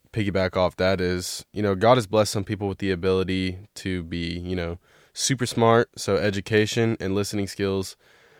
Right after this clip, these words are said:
um, and to help other teenagers grow into godly young adults. And I'd like to think that's something that I got blessed with, that emotional intelligence, you know,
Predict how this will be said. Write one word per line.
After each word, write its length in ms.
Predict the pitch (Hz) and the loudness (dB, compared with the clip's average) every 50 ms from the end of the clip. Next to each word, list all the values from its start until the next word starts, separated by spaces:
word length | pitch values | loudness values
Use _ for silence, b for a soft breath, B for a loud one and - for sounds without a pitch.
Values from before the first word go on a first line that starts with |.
| b b b - | b b b -8
um, 380 | - 98 95 95 90 90 - - | -4 -4 -2 -2 -2 -2 -4 -2
and 120 | 101 104 101 | -2 -2 0
to 60 | 98 | 2
help 260 | 107 113 113 101 _ _ _ - - | 4 2 2 2 _ _ _ -8 -4
other 160 | 104 101 104 | -2 -2 -2
teenagers 460 | - - 110 104 104 98 92 95 87 | -2 0 0 0 0 0 0 -4 -6
grow 220 | 85 92 95 101 107 | -2 0 0 0 0
into 140 | 104 92 90 | 0 -2 -2
godly 320 | 85 90 92 92 92 92 | 0 0 0 0 0 0
young 160 | 90 90 92 87 | 0 0 0 -2
adults. 640 | 85 82 87 90 107 107 - - - - - - _ _ - - | -2 -2 -2 0 0 0 -2 -4 -10 -12 -12 -14 _ _ -6 -2
And 80 | 104 | 0
I'd 100 | 98 98 | 0 2
like 200 | 98 101 104 95 | 2 2 2 0
to 80 | - 92 | -2 -4
think 320 | - 101 98 101 98 - _ _ _ _ _ _ - | -2 0 0 0 0 -2 _ _ _ _ _ _ -4
that's 220 | 92 101 101 92 - | -2 -2 -2 -2 -2
something 340 | 117 104 98 92 104 98 95 | -4 -4 -4 -2 -2 -2 0
that 100 | 92 92 | 2 2
I 140 | 92 92 | 2 2
got 220 | 92 92 90 80 78 | 2 0 0 0 0
blessed 320 | 98 95 95 95 - - | 0 0 0 0 -2 -2
with, 260 | 101 101 104 101 - _ - | -2 -2 -2 -2 -6 _ -4
that 200 | 92 110 107 107 | 0 0 2 2
emotional 480 | 104 101 104 101 - 113 107 98 92 | 2 2 2 0 0 0 0 0 0
intelligence, 840 | 87 85 - 98 98 110 110 92 90 90 90 85 - - - - - - - - - - | 0 -2 -2 0 0 0 0 0 0 -2 -2 -4 -6 -10 -10 -12 -14 -16 -20 -20 -14 -8
you 100 | 98 95 | -6 -4
know, 240 | 90 80 80 87 | -4 -4 -6 -8